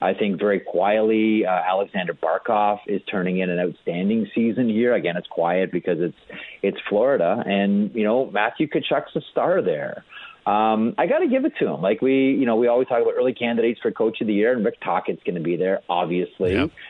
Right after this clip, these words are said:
Speaker 1: But, you know, Paul Maurice has done a great job here with the Panthers one more time. Can they win?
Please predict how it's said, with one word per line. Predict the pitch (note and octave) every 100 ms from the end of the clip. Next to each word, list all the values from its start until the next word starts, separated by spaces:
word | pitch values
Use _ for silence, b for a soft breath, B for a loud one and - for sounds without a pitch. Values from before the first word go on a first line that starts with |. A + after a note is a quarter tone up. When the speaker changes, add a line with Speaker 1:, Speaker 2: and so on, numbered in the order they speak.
| B -
Speaker 1:
But, | A#2+ B2+ C3 -
you | D3+
know, | C3+
Paul | D#3 - G#3+
Maurice | C#4+ D4+ D4+
has | A#3
done | A3+
a | A3
great | E3 G3
job | F#3+ F3+ B3
here | C3
with | G2+
the | A2
Panthers | A2 A2+ B2+ G#2+
one | A2 B2
more | B2+
time. | - G2+ E2+
Can | C#3 C#3
they | C3+
win? | B2+ A#2+ D3 G#3+ C4+